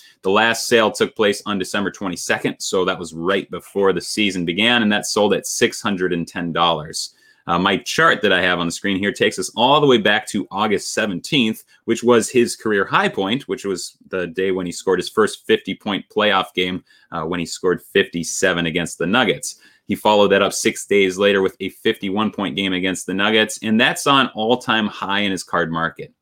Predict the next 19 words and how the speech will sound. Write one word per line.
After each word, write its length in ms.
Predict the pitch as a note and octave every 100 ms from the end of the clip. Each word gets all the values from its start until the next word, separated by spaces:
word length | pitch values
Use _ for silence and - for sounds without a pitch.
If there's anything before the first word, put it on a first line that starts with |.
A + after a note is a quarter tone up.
| _ _ _
As 160 | E2+ E2+
P 160 | A2 G#2+
S 120 | G2
A 80 | F#2
ten 240 | G#2 F#2 -
Optic 360 | F#2 - E2+
Holo 240 | - F2 F2
rookie 280 | F2+ - F2
card 280 | F2 E2+ -
at 140 | F2+
that 160 | F2+ E2+
moment 260 | F#2 F#2
was 120 | E2+ -
selling 320 | G2+ G2 F2
around 520 | F#2 F2 G2 A#2+ B2+ -
eighty, 320 | A2 A2+ G#2+ - -
eight 200 | D3+ -
hundred 800 | - C#3 E3+ E3+ A2 G#2+ F2 D#2+
dollars. 680 | F2 F2 F#2 B2 D3 -